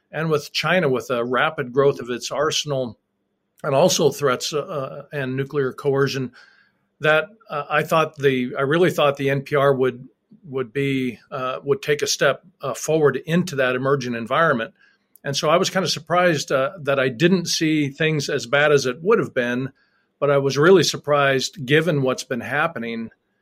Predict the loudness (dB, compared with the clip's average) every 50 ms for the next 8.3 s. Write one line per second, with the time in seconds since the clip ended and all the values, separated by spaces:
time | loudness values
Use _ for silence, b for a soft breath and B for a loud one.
0 | _ _ -10 -8 -8 -8 -6 -2 -2 -2 -2 0 -2 -2 0 0 0 0 0 0
1 | -2 -2 -4 -6 -6 -4 -4 -2 0 0 0 0 -2 -4 -8 _ _ _ _ _
2 | _ -12 -6 -2 -2 0 -2 -2 -6 -8 -16 -16 -16 -14 -8 -6 -2 0 0 2
3 | 0 0 -2 -4 -2 0 2 2 4 4 2 2 2 0 -2 -2 -6 -8 -4 -6
4 | -6 -6 -4 -4 -4 -4 -2 0 2 2 2 2 2 2 2 2 2 0 0 -4
5 | -4 -2 -2 -2 -4 -4 -6 -4 -4 -4 -6 -6 -6 -6 -6 -8 -8 -10 -6 -4
6 | 0 0 0 -2 -2 0 0 2 2 2 0 0 -4 -4 -4 -4 -4 -4 -4 -6
7 | -8 _ -16 -12 -10 -10 -10 -10 -8 -6 -6 -2 -2 -2 -2 -2 -6 -6 -6 -6
8 | -6 -6 -6 -8 -10